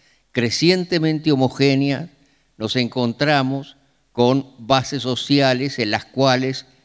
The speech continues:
la heterogeneidad es el factor primario.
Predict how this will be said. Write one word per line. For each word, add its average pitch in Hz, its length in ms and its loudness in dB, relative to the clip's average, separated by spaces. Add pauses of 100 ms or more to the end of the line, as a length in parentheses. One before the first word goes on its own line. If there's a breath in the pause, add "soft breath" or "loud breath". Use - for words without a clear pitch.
la 117 160 4
heterogeneidad 139 1400 2 (360)
es 117 180 -6
el 117 140 -2
factor 113 560 -6
primario. 82 680 -10